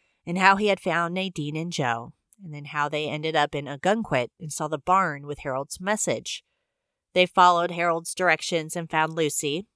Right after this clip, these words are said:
who Larry explains now is his woman, and that they should meet sometime.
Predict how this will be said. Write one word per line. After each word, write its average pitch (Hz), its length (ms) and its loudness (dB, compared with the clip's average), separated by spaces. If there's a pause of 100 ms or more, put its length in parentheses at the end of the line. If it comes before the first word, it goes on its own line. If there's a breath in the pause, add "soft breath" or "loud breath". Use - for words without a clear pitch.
(200)
who 196 120 -2
Larry 151 280 2
explains 151 540 -4
now 143 220 0
is 147 140 -6
his 147 180 -10
woman, 135 360 -8 (580)
and 180 120 -4
that 175 120 -2
they 165 140 4
should 151 200 -6
meet 165 200 -4
sometime. 139 580 -10